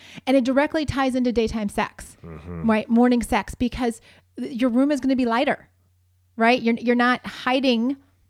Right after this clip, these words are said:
Speaker 1: under the cover of darkness. You're actually choosing to step into a very vulnerable place with your spouse to
Speaker 2: Mm-hmm.
Speaker 1: see your body. And, and, and what I would say to that is, you know what?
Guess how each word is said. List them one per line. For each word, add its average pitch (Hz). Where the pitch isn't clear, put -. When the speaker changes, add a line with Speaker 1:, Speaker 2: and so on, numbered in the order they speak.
Speaker 1:
under 233
the 233
cover 226
of 214
darkness. 226
You're 240
actually 254
choosing 262
to 254
step 233
into 240
a 220
very 226
vulnerable 233
place 247
with 226
your 208
spouse 233
to 202
Speaker 2:
Mm-hmm. 196
Speaker 1:
see 220
your 277
body. 240
And, 233
and, 247
and 254
what 269
I 262
would 254
say 294
to 311
that 262
is, 233
you 254
know 262
what? -